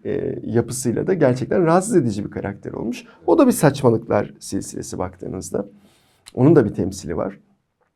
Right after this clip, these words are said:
E, profesöre bakıyorsun. E, başında dikkat edin profesör olup olmadığını tam olarak bilmiyoruz gibi. Bence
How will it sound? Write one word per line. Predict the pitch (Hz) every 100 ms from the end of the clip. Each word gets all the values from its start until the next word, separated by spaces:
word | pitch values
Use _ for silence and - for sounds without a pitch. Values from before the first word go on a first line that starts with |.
| _ _ _ -
E, | -
profesöre | 143 151 170 214 220
bakıyorsun. | 214 - 120 - 226 302 - - _ _ _
E, | 113 113 117 107
başında | 139 139 190 196 196
dikkat | - 208
edin | 202 202
profesör | 196 165 180 175 190
olup | 180 190 196
olmadığını | 180 185 180 175 190 196 196
tam | - 190
olarak | 185 165 220 226 165
bilmiyoruz | 170 147 110 98
gibi. | - 117
Bence | 147 156